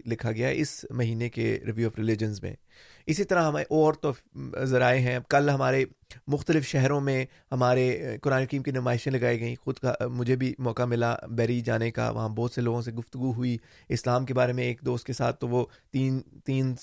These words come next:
گھنٹوں سے بھی زیادہ بیٹھے رہے ہمارے پاس اور کافی، آ، جو ہے اس پہ گفتگو ہوئی۔ اور وہ ایسا شخص تھا جس نے اسلام کے بارے میں پہلے کبھی اس صحیح طرح سے اس کو پتہ بھی نہیں تھا کہ کیا ہے۔ اسی طرح اور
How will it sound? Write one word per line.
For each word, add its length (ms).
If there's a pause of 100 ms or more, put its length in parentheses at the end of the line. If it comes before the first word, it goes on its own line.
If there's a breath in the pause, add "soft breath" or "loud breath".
(140)
گھنٹوں 260
سے 80
بھی 100
زیادہ 240
بیٹھے 240
رہے 100
ہمارے 260
پاس 360
اور 60
کافی، 380 (380 soft breath)
آ، 400
جو 200
ہے 120
اس 140
پہ 80
گفتگو 640
ہوئی۔ 240
اور 100
وہ 120
ایسا 220
شخص 240
تھا 100
جس 200
نے 80
اسلام 320
کے 80
بارے 200
میں 100
پہلے 220
کبھی 260 (500 soft breath)
اس 100
صحیح 240
طرح 180
سے 100
اس 60
کو 100
پتہ 180
بھی 140
نہیں 100
تھا 220 (320 soft breath)
کہ 60
کیا 380
ہے۔ 100 (640 loud breath)
اسی 180
طرح 120
اور 360